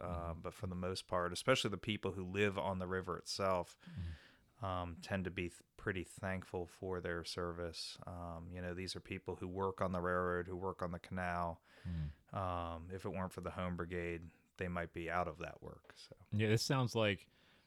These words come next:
Speaker 1: uh, a brigade of men. It's like the old militia system where you defend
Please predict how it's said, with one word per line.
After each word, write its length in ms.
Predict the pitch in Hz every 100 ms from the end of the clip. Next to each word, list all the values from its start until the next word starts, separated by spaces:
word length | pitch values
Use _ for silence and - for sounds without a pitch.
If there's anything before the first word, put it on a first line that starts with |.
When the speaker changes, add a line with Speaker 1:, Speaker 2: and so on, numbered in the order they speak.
| _
Speaker 1:
uh, 420 | 101 95 87 85 82 - _ _ _ _ _ _
a 80 | 101
brigade 420 | 92 95 107 110
of 220 | 104 85 92
men. 260 | 98 95
It's 240 | 92 - 104
like 160 | 98
the 140 | 107 101
old 200 | 107 90
militia 420 | 87 95 95 92
system 520 | - 95 - - 95 - _ _ _ 104
where 160 | 95
you 240 | 101 101 87
defend 640 | 95 - 110 104 95 92